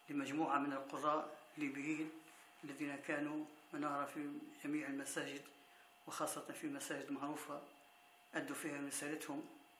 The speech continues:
في تلاوة القرآن وتجويد القرآن ب-، في المناسبات وفي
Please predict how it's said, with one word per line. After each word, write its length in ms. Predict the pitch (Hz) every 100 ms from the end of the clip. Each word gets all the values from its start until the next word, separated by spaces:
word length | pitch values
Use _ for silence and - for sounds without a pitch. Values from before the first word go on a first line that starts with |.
| - - - - -
في 280 | 139 135
تلاوة 400 | 135 147 147 143 139
القرآن 500 | 143 143 139 156 151
وتجويد 460 | - 135 131 156 151
القرآن 560 | 151 156 147 151 151 151 - - - - - - - - - - - - 151
ب-، 440 | 147 135 139 139 - - - - - - - 156
في 80 | 160
المناسبات 880 | 147 147 147 190 143 170 175 175 160
وفي 600 | 156 156 156 - -